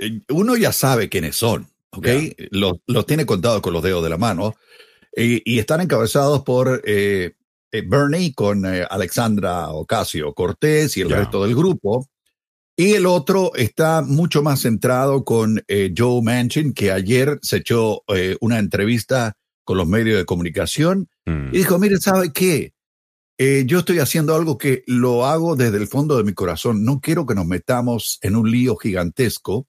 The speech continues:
Speaker 2: Mm.
Speaker 1: de una deuda que puede ser un problema serio a nivel,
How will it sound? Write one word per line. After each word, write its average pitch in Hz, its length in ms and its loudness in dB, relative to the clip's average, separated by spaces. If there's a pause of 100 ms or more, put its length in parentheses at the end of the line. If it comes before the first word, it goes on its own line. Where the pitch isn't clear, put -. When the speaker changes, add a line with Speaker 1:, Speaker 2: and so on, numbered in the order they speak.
(140)
Speaker 2:
Mm. 64 240 -10 (160)
Speaker 1:
de 110 160 2
una 147 200 2
deuda 143 560 2
que 113 140 -2
puede 131 300 2
ser 135 380 0
un 120 180 0
problema 113 480 0
serio 135 580 2
a 95 80 0
nivel, 110 360 0